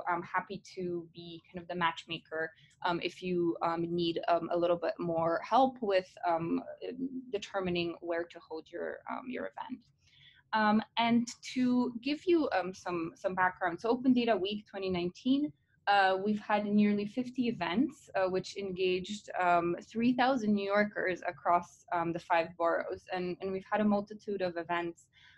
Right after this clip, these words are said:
Um, just to give you a few examples, um, we've had Queens College and cuny students, um, presenting interactive tools, um, that they themselves created,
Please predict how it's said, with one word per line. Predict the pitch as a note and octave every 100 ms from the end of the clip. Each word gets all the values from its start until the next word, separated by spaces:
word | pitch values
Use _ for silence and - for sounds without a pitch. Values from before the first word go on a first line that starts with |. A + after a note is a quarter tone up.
| -
Um, | G3 G3+
just | A3+ B3
to |
give | A#3+ B3+
you | C#4+
a |
few | C#4 A#3+
examples, | G#3 G3 F3+ F#3+ F#3+ F3+ E3+ F3 F3 -
um, | F3 E3+
we've | F3+ F#3+
had | G3+ F#3+ B3+
Queens | - B3+ C4 -
College | G3 G3 F#3
and | F#3 F#3 _
cuny | - A3+ A3+
students, | A3+ - F3 E3 F3 - _ _ _ -
um, | F#3 F3+ F3 -
presenting | G3 G3+ G3+ G3+ F#3+ G3
interactive | F#3+ F#3+ F3+ - F3 - -
tools, | F#3 A#3 F#4 F4+ -
um, | F#3 F3 F3+
that | F#3+ F#3
they | A3
themselves | B3+ B3 B3 C4+ -
created, | - G#3+ G#3+ A3+ E3+ -